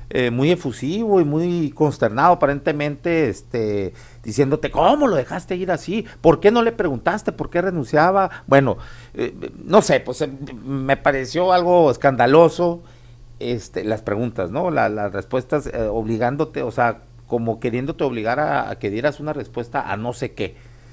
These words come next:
Entonces, por eso yo te pregunto, ¿cómo tienes que actuar tú como presidente de, de esta comisión cuando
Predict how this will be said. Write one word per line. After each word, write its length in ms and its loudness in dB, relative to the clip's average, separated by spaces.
Entonces, 300 0
por 180 2
eso 160 2
yo 140 4
te 100 0
pregunto, 500 -4
¿cómo 280 4
tienes 340 -6
que 100 -2
actuar 440 0
tú 160 -2
como 240 -4
presidente 800 -6
de, 240 -10
de 160 -12
esta 220 -12
comisión 560 -6
cuando 460 -2